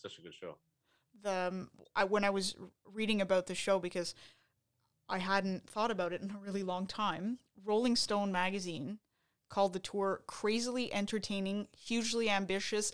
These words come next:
Speaker 2: emotionally affecting, and most importantly, totally bonkers.
Speaker 1: <laughs> It's perfect.
Speaker 2: Accurate description, I would say.
Speaker 1: Accurate. It was, like, two hours and forty minutes.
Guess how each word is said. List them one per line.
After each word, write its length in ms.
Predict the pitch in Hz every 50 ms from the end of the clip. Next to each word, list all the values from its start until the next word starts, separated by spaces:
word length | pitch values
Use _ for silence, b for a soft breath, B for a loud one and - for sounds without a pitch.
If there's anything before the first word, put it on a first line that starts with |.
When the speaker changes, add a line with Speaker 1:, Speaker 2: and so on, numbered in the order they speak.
| -
Speaker 2:
emotionally 760 | - 196 190 190 196 220 254 - - 277 269 269 254 247 -
affecting, 640 | 202 185 - - 220 214 214 - 185 180 175 190 190 -
and 180 | 190 190 190 190
most 280 | 196 214 254 - -
importantly, 600 | 277 240 233 - 226 220 - 233 226 214 214 220
totally 560 | 214 - - - 220 214 208 214 208 208 202 190
bonkers. 580 | 170 180 175 170 175 - - - - - - -
Speaker 1:
<laughs> 680 | _ _ _ _ _ _ _ _ _ _ _ _ - -
It's 540 | - 131 - 123 - 151 - - _ _ - -
perfect. 300 | - 131 135 - - -
Speaker 2:
Accurate 360 | - 185 190 - 202 185 - -
description, 580 | 185 - - 208 208 208 - 180 175 175 196 - _
I 60 | 185
would 120 | 175 180 175
say. 240 | - 175 202 233 - _ _ - -
Speaker 1:
Accurate. 340 | - - - - 90 87 b b b b b b b
It 60 | -
was, 120 | 131 139 135
like, 220 | 156 147 120 - _ _ _ _ _ _ _ _ _ _ _ _ _ _ -
two 220 | - - 160 139
hours 300 | 120 110 120 123 123 117
and 120 | 120 110
forty 300 | - - 113 113 110 110
minutes. 460 | 104 107 110 107 98 90 - - -